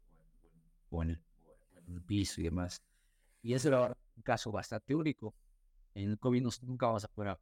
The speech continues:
erradicarlo porque se transmite también a animales y otras cosas, ¿no? Entonces, hay muchos factores, eh, que se asocian a eso, pero realmente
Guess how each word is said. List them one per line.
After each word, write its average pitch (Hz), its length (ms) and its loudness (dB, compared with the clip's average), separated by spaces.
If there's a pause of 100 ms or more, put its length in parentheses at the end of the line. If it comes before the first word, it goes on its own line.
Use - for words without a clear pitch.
(460)
erradicarlo 95 600 2
porque 87 560 -6 (640)
se - 100 -6
transmite 95 400 2
también 90 360 0
a 85 40 0
animales 98 800 0
y - 20 -6
otras 87 220 -6
cosas, - 320 -10
¿no? 107 160 -8 (440)
Entonces, 98 380 -4
hay 120 160 0
muchos 131 300 0
factores, 107 680 0
eh, - 280 -4
que 87 280 -2
se - 360 -4
asocian 98 460 -4
a 92 80 -4
eso, - 240 -6
pero 92 280 -4
realmente 107 840 -2